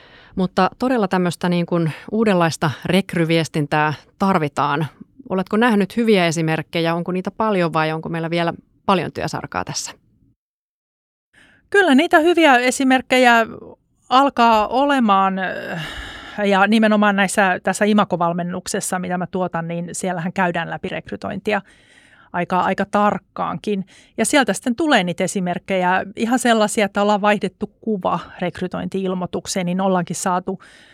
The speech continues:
Speaker 2: saatu sellaisia hakijoita, jotka edustaa sukupuolta, mitä tyypillinen hakija ei ole aikaisemmin edustanut. Et, et, et kyllä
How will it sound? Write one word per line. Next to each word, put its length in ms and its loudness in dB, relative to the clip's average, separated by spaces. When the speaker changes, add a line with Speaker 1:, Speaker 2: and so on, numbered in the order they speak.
Speaker 2:
saatu 600 0
sellaisia 760 2
hakijoita, 460 0
jotka 220 0
edustaa 320 -2
sukupuolta, 540 -4
mitä 200 -2
tyypillinen 640 -4
hakija 500 -4
ei 180 0
ole 100 0
aikaisemmin 640 -4
edustanut. 680 -4
Et, 240 -4
et, 180 -2
et 160 -2
kyllä 340 2